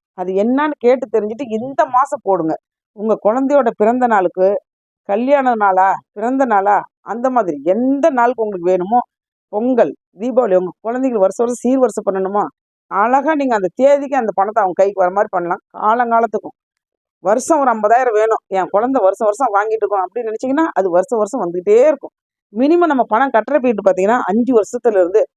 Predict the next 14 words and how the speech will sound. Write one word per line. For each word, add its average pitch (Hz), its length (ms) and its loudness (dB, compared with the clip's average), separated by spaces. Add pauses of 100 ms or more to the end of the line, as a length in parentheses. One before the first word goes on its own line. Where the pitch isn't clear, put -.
(220)
ஆறு, 208 460 0
ஏழு, 208 360 4
எட்டு, 202 380 -4 (100)
பத்துன்னு 226 360 -2
பதினஞ்சு 220 280 -2
வருஷத்துலயும் 247 340 -4
கட்டலாம். 160 260 -4 (380)
ஒரே 311 300 0
சிங்கிள் 339 360 2
பிரீமியமாவும் 302 520 2
கட்டிடலாம். 208 380 -2 (100)
சிங்கிள் 262 440 -2
பிரீமியமா 277 400 2
கட்டிட்டு 202 460 2